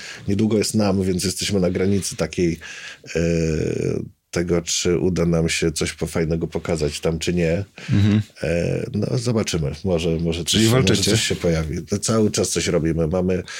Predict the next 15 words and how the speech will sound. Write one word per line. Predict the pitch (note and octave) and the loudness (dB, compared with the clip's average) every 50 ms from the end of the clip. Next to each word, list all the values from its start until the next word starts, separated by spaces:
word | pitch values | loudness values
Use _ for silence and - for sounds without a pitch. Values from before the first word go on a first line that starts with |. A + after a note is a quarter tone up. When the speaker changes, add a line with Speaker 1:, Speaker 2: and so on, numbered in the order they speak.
| - - - - _ | -14 -14 -16 -18 _
Speaker 1:
w | - | -6
tym | - F#2 | -2 0
momencie | F#2+ G2 F#2 F#2+ F2+ E2+ - - E2+ | 0 2 2 2 0 0 0 0 0
mamy | F#2 F2+ F2 F2 E2+ | 0 2 2 2 2
na | F2 F2 F2 F2 E2 | 2 2 2 2 0
ta-, | E2 - F#2 F2 E2 E2 | 0 0 0 2 2 2
na | E2 E2+ E2+ D#2 D#2+ D#2 | 0 0 0 0 0 0
tapecie | - E2 D#2 F2 E2 D#2 - - F2 D#2 D2+ D#2 | -2 -4 -2 -2 -2 -2 -2 0 0 0 0 -2
chyba | D#2+ D#2+ D#2 | -2 -4 -2
ze | D#2 F2+ | -2 -4
cztery | - - - G2+ F2 F2 | -6 -4 -4 -2 -2 -2
projekty, | E2 - E2+ D#2+ D#2+ D#2+ - - E2+ | -2 0 0 0 0 0 -2 -6 -8
które | - - - E2 D#2 D2+ | -6 -4 -2 0 0 0
idą | D2 D#2 D#2 | 2 0 0
równocześnie. | D#2 D#2+ D2+ D#2 C#2+ C#2 - - - - - - - | 0 -2 -2 -2 -6 -6 -6 -8 -8 -8 -12 -14 -14